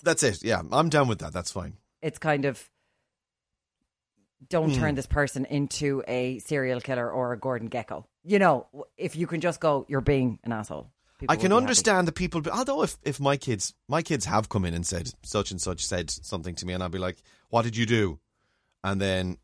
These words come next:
Speaker 1: no, I would, I would generally take the side of the, like, if it's a discussion, 'cause most people don't shout at, I didn't shout at th-, this kid yesterday. Other peop-, other parents don't. I mean, in twenty twenty in leafy South Dublin, people don't shout at other people's kids.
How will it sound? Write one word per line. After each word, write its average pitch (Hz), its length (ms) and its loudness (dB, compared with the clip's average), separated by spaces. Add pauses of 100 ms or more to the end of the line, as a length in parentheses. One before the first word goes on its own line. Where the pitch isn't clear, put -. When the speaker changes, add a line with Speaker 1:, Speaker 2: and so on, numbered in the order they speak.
(100)
Speaker 1:
no, 113 160 2
I 110 80 4
would, 104 120 2
I 107 200 6
would 98 180 -2
generally 98 420 0
take 82 200 -6
the 82 80 -10
side 82 220 -6
of 80 80 -10
the, - 120 -12
like, 101 160 0
if 101 80 -6
it's 104 140 -4
a - 20 -6
discussion, 120 560 -2 (180)
'cause 147 140 -4
most 220 160 2
people 156 180 0
don't 139 160 2
shout 131 360 2
at, - 80 -10 (440)
I 143 140 4
didn't 175 160 -2
shout 131 240 4
at 104 80 -4 (120)
th-, 101 180 -4
this 98 160 -4
kid 98 200 -2
yesterday. 85 540 -4 (680)
Other 139 260 4
peop-, 117 180 4
other 143 200 6
parents 110 360 4
don't. 98 300 -2
I 135 80 2
mean, 147 160 2
in 143 160 -2
twenty 151 260 0
twenty 110 520 -2 (280)
in 107 160 2
leafy 107 220 -2
South 95 300 0
Dublin, 87 360 0 (360)
people 123 380 0 (260)
don't 101 240 0
shout 92 240 0
at 85 100 -4 (100)
other 90 180 -2
people's 82 340 -8
kids. 82 420 -6